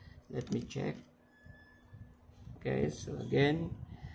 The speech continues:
how do you know that it is a transistor? As you can see in the model, F X one S dash twenty M T. So T there represents transistor. So if your P L C is using a transistor, make sure you will use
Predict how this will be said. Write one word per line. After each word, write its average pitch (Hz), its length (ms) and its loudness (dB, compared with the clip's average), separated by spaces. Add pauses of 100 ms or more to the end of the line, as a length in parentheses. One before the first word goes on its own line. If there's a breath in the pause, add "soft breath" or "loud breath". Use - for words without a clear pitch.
(180 loud breath)
how 170 140 10
do 180 120 10
you 170 100 12
know 165 140 8
that 151 220 6
it 147 120 2
is 139 160 4
a 139 60 4
transistor? 127 720 2
As 131 200 4
you 156 60 2
can 160 200 8
see 147 180 4
in 143 100 10
the 131 80 8
model, 135 440 8
F 151 240 6
X - 240 4
one 143 320 8
S 139 320 8
dash 147 320 12
twenty 139 480 8
M 131 320 8
T. 120 180 2 (500 loud breath)
So - 160 4
T 175 440 12
there 147 400 12
represents 135 720 6
transistor. - 800 0 (560 loud breath)
So - 160 2
if 143 240 10
your 160 500 12
P 165 220 8
L 190 140 12
C 175 240 8
is 165 100 4
using 160 320 6
a 143 80 8
transistor, 143 800 8
make 135 240 8
sure 143 340 8
you 135 220 10
will 135 160 10
use 147 680 8